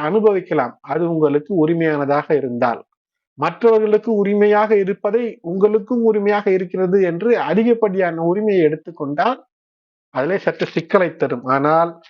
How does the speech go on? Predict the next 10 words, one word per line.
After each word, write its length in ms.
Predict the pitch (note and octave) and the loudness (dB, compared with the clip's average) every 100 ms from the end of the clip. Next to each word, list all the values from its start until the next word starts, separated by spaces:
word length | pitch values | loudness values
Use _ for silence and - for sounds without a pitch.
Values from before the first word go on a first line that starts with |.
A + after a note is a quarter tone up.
| _ _ _ D3 | _ _ _ -4
இதற்கு 340 | D3+ D#3 F3 | -4 -4 -6
முந்தைய 360 | D#3 F#3+ G#3 F#3 | -4 2 2 2
காலகட்டங்களில் 800 | D3+ D#3+ D#3+ D3+ C#3+ C#3+ C#3 C#3 C3+ | 0 0 -2 -2 -4 -2 0 0 2
ஏற்பட்டிருந்த 680 | D#3 D#3 C3+ B2+ C3 B2+ C#3+ D3 C3+ _ _ _ _ _ _ E3+ | 0 -2 -4 -2 -4 -2 0 0 -4 _ _ _ _ _ _ -8
பிரச்சனைகள் 500 | D#3+ F3+ E3 E3+ D#3+ | -4 -4 -2 -4 -4
தீரும். 300 | - D3 B2 - - D3 | -2 -2 -2 -10 -4 -2
ஒருவேளை 420 | D3+ E3 F#3+ F#3 F3 | 2 0 0 0 -4
இப்படி 300 | D#3+ F3 D#3+ | -2 -2 0
கூட 160 | E3 F#3 | 0 0
இருக்கலாம், 440 | D3+ C#3 C#3+ A#2+ | 0 0 -2 -4